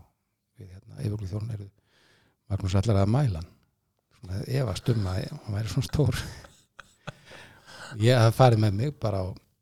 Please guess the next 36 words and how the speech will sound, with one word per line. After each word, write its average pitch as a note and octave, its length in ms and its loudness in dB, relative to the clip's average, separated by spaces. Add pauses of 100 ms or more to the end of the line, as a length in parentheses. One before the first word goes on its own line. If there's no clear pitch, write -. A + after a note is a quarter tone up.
(100)
<clears throat> - 460 -4
annan F#2 160 -2
stað F#2 300 -6
og A2+ 100 -4
ég F#2+ 120 -6
látin G2 280 -8 (280)
standa - 340 -6
upp F2+ 80 -10
við F#2 100 -8
vegg F#2+ 260 -8
og - 140 -18
svo F#2+ 100 -8
bara F#2 220 -10
mældur G2 460 -12
og - 80 -8
ekkert - 240 -10
sagt - 260 -8
við A2 140 -4
mig B2+ 140 -6
og G#2+ 100 -10 (440)
svo - 160 -14
kem G2+ 200 -2
ég G2 80 -4
aftur G2+ 280 -6
inn A2+ 200 -4
með A2 240 -8 (360)
þessum G2+ 200 -8
Eyjólfi G2+ 280 -4
Þjóni B2+ 280 -6
og - 100 -18 (720)
Magnúsi, G#2 340 -8 (520)
vinum G#2+ 140 -4
mínum, A#2+ 200 -4 (1080)
í B2 140 -12
dag G#2+ 240 -4
og F#2+ 260 -6